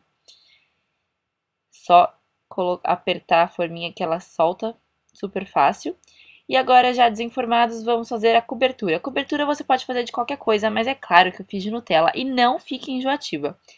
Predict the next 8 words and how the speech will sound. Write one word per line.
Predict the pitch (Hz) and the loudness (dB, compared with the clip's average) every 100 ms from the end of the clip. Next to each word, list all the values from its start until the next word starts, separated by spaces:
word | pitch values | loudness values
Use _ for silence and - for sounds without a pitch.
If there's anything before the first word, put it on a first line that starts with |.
| - - - - | -20 -20 -20 -12
Então, | 214 214 | -4 -2
eu | |
coloquei | 240 226 226 226 | 0 -2 0 -4
Nutella | 247 - 202 190 | -4 0 2 2
por | 196 214 | 0 -6
cima | - - 170 180 | -10 -10 -6 -6
dos | 180 160 156 - - | -6 -8 -8 -14 -12
cupcakes. | 202 202 - 170 - - - | -12 -8 -6 -8 -8 -16 -16